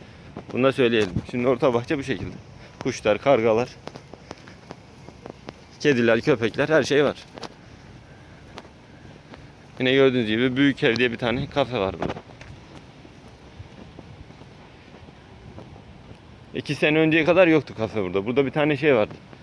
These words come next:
Yine Yıldız Teknik'e ait bir tesis vardı. Atölye olarak kullanılıyordu. Ne yemekhane durağı karşıda. Buradaki bina da yeni yapılmış.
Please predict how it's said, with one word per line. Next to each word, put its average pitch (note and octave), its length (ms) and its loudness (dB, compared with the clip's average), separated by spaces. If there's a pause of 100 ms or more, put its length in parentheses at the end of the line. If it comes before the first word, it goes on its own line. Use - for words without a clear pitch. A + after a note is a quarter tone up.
(380)
Yine B2+ 120 0
Yıldız C3+ 260 2
Teknik'e C#3+ 360 0
ait D3 200 2
bir C#3+ 220 2 (680)
tesis D#3 360 0
vardı. F2+ 260 2 (960)
Atölye D3+ 420 2
olarak D3 300 4
kullanılıyordu. G2 500 -8 (3000)
Ne C3+ 60 0
yemekhane C#3 600 2
durağı A2 320 6
karşıda. - 360 0 (840)
Buradaki C3 380 2
bina D3 260 2
da C3+ 40 4
yeni A2+ 180 2
yapılmış. - 440 -2